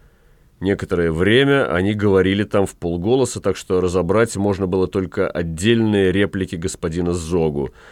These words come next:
«Департамент пропаганды, отправьте с доверенным, не так уж это секретно, я вам ручаюсь». Прикажете ему забыть. Черт возьми, да сопляк все равно ничего не поймет.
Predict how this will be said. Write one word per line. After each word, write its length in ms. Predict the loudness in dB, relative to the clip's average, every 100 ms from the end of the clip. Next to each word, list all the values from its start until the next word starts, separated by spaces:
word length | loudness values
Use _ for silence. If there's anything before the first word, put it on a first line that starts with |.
| -20 _ -14
«Департамент 720 | -10 -4 -4 0 0 0 -2
пропаганды, 1000 | -4 -2 -2 0 2 2 0 0 -2 -2 -8 _ _ _ -10
отправьте 640 | -8 -2 0 0 -2 -10
с 100 | -8
доверенным, 920 | -4 -2 2 2 2 0 -2 -4 -8 _ _ _ -10
не 180 | -6 -4
так 300 | -2 -4 -6
уж 140 | -14
это 120 | -14
секретно, 800 | -14 -10 -4 -2 -4 -6 -8 -10 _ _ _ _
я 200 | -2 0
вам 180 | 2 0
ручаюсь». 800 | -2 -6 -6 -4 -4 -8 -18 -20 _ _ _ _ _ _ _ _ _ _ _ -8
Прикажете 600 | -6 0 2 2 -2 -2
ему 180 | 0 -2
забыть. 580 | -4 -6 -8 -10 -20 -20 _ _ _ _ _
Черт 300 | -8 -8 -6
возьми, 260 | -6 -6
да 140 | -6 -6
сопляк 460 | -6 -4 -2 -2
все 180 | -2 0
равно 260 | 0 2 2
ничего 280 | 0 0 0
не 100 | 0
поймет. 460 | 2 0 0 -6